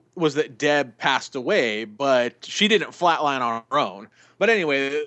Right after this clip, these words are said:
that's not the point. The point is, is that in that spoiler, the one thing I wanted to actually be accurate in this quote-unquote spoiler leak was that, uh, Hurricane Laura washes all of, all of, um, all of his bodies ashore.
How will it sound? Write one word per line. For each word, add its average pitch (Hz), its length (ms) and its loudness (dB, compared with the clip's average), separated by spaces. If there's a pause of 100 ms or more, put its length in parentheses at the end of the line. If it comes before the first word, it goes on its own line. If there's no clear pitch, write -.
(160)
that's 226 280 0
not 202 180 -4
the 160 60 -14
point. 190 300 -8
The 175 60 -12
point 196 340 -4
is, 233 320 -2
is 175 220 -8
that 180 200 0
in 262 120 -2
that 220 180 -2
spoiler, 170 380 0
the 147 100 -2
one 190 180 0
thing 202 140 -4
I 185 60 2
wanted 165 360 -2
to 156 60 -4
actually 151 460 -2
be 123 160 0
accurate 127 560 0 (340)
in 139 100 -6
this 147 140 -4
quote-unquote 151 560 0
spoiler 180 420 0
leak 123 380 -4 (460)
was 156 440 2
that, 147 280 0 (880)
uh, 151 200 6
Hurricane 190 520 0
Laura 139 720 0
washes 156 800 0
all 160 220 4
of, 165 320 2 (140)
all 160 300 4
of, 156 240 4
um, 139 440 -2 (460)
all 156 160 4
of 160 60 -6
his 160 180 -4
bodies 143 580 2
ashore. 120 540 -2